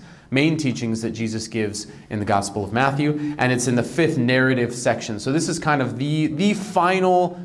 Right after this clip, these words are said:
show, as it were, of Jesus' ministry. So if you remember, the very beginning teaching is the Sermon on the Mount. It begins with, "Blessed are those, blessed are those, blessed are those." The ending teaching begins with, "Woe to you, woe to you, woe to you."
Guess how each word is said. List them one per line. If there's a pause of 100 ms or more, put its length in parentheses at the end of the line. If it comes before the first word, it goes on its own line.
show,
as
it
were,
of
Jesus'
ministry. (280)
So
if
you
remember,
the
very
beginning
teaching (240)
is
the
Sermon
on
the
Mount. (300)
It
begins
with,
"Blessed
are
those,
blessed
are
those,
blessed
are
those." (400)
The
ending
teaching
begins
with, (140)
"Woe
to
you,
woe
to
you,
woe
to
you."